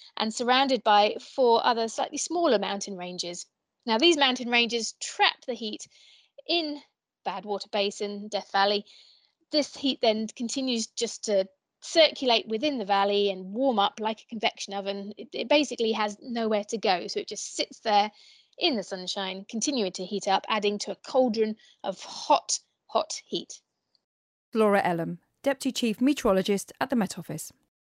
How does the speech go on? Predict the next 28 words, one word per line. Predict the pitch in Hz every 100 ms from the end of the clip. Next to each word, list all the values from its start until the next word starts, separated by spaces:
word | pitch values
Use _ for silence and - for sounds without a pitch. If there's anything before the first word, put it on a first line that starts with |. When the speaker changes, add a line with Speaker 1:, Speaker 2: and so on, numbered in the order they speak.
| _ _ _ _ _ _ _
Speaker 2:
In | -
other | 349 330 294
global | 262 240 220 220
weather | 220 240 220
news, | 196 196 233 233
the | 226
monsoonal | 240 262 - 302 277
rain | 254 247
continues | 240 262 - 294 294 294
to | -
produce | 254 247 240 -
exceptional | 247 - - - - - 240 233
rainfall. | 226 220 220 - 180 180 - _ _ _ _ _
From | - 208
northern | 208 185 190
Pakistan | 196 180 185 208 202 202
to | 208
northeast | 214 220 208
China | - 269 254 226 214 - - -
and | 254 262
the |
Korean | - 269 262 240
Peninsula, | 233 247 285 262 - 220 220 - -
including | 285 330 359 330
parts | - 262 262 -
of | -
Southeast | 240 220 220 -
Asia, | 233 202 202